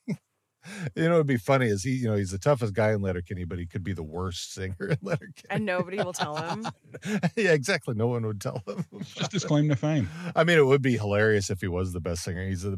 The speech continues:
Speaker 1: he's the best fighter and he's the best singer.
Speaker 2: I feel like it should be, like, rolled or something. <laughs> Like, somebody that you wouldn't, right, expect. Stoic as fuck on the way to the mic.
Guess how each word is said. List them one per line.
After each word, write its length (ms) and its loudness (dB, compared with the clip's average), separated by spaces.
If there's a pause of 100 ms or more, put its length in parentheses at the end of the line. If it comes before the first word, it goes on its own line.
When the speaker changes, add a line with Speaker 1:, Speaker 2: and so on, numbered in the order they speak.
(160)
Speaker 1:
he's 220 -4
the 80 -6
best 280 0
fighter 460 2
and 220 0
he's 140 -2
the 80 -4
best 300 -6
singer. 440 -6 (340)
Speaker 2:
I 100 0
feel 240 -2
like 160 -6
it 100 -8
should 180 -8
be, 160 -6
like, 440 -4 (520)
rolled 500 -2
or 100 -10
something. 580 -10 (600)
<laughs> 0 -
Like, 480 2
somebody 420 0
that 140 -4
you 140 -8
wouldn't, 300 -2
right, 180 -2
expect. 460 -6 (480)
Stoic 480 -12
as 140 -12
fuck 380 -8
on 180 -8
the 80 -8
way 240 -8
to 60 -10
the 100 -14
mic. 500 -10